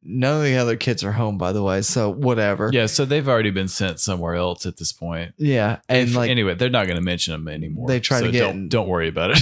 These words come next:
Speaker 2: <laughs>
Speaker 1: Yeah, they try to get into the room, can't, and finally they do, and it's all ripped up, and Dalton's laying on the floor,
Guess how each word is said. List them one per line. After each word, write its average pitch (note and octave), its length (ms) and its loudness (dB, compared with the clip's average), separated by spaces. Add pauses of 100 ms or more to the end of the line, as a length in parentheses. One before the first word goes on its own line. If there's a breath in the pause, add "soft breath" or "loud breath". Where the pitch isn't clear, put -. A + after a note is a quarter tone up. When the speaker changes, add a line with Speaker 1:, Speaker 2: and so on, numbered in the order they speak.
Speaker 2:
<laughs> - 80 -2
Speaker 1:
Yeah, A2+ 340 2
they C#3+ 140 2
try F#3 180 0
to E3 60 0
get E3 200 0
into D#3 220 0
the D3 120 0
room, C3 500 0
can't, B2 540 2
and A#2 220 0
finally A#2 380 0
they A2+ 60 0
do, A2+ 240 0
and A2 100 0
it's G#2 140 -4
all G#2+ 140 2
ripped G#2+ 260 -2
up, G#2 160 2
and G2 100 -8
Dalton's G2 340 -2
laying G2+ 280 -2
on G#2 140 -4
the F#2+ 80 -6
floor, A2 520 0